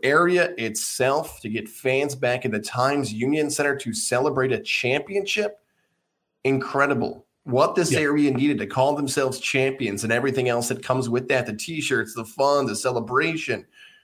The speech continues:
Speaker 1: Such a great thing here for Albany. Now, with all that being said, and being an employee of the Albany Empire and getting the
Speaker 2: <laughs>
Speaker 1: championship, uh, great, right? Like, I'm not trying to undercut or undersell the achievements of the team.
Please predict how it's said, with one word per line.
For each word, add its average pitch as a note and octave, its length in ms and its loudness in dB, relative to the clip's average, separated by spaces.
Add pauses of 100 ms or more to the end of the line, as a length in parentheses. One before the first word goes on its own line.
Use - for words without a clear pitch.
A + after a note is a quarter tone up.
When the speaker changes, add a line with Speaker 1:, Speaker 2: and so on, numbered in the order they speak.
(160)
Speaker 1:
Such E3 320 2
a F3+ 40 2
great C3+ 520 2
thing C3 160 4
here A2 420 0
for G2 200 -2
Albany. G#2 540 0
Now, C#3 360 2 (480)
with B2+ 200 2
all F3 200 6
that A3+ 180 8
being G3+ 240 4
said, - 420 2 (360)
and G#2+ 180 0
being A#2 160 4
an A#2 140 4
employee D3 400 4
of E3 100 4
the D3+ 120 6
Albany D3+ 340 6
Empire B2+ 720 4
and C3 480 4
getting E3 260 6
the E3+ 60 4
Speaker 2:
<laughs> D3+ 160 2
Speaker 1:
championship, E3+ 440 0
uh, C#3 60 2
great, D3+ 400 2
right? E3+ 240 4
Like, D#3 180 2 (200)
I'm D3+ 100 2
not G3+ 180 6
trying G#3 200 4
to - 180 2
undercut E3 460 2
or B2+ 100 2
undersell C3+ 460 0
the C3 120 0
achievements A#2+ 460 -4
of G#2+ 80 0
the G2+ 80 -6
team. - 240 -12